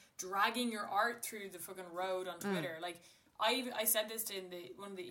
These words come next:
Speaker 1: emails I sent to her. Like, I was like, "Fucking use this to make the best art of your goddamn life."
Speaker 2: Because do you know what they did? They, like,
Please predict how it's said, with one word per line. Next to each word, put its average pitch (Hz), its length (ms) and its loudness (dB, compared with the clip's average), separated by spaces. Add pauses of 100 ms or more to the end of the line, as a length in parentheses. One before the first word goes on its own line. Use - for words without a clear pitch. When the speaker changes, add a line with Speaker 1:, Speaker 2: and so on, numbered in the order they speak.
Speaker 1:
emails 190 300 0
I 165 40 -10
sent - 240 -6
to - 80 -14
her. - 120 -12
Like, - 220 -10
I 208 100 -2
was 226 160 -6
like, 190 240 -2 (200)
"Fucking 330 440 2
use 269 400 0
this 262 240 0
to 233 140 -4
make 214 160 -4
the 196 60 -12
best 220 300 -2
art 220 140 2
of 208 60 -8
your 185 240 -6
goddamn 196 500 0
life." 180 220 0
Speaker 2:
Because 240 340 4
do 262 100 4
you 254 60 10
know 254 80 10
what 247 80 0
they 240 120 6
did? 277 280 4
They, 240 220 8 (420)
like, 220 320 8